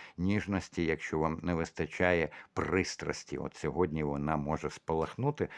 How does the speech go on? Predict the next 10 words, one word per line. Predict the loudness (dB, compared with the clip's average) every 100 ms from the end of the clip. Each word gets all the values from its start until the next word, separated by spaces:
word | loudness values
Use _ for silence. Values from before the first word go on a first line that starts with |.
| -4
але | 2 6 8 6
це | 2 -4
все | -2 0
залежить | 2 4 4 2 -2
від | 0 4
вас. | 6 6 4
Ви | 0 0 -2 -10
самі | -2 4 4 6 4 2 -4 0
контролюєте | 0 2 4 4 6 4 4 2 -2
себе, | 2 2 6 6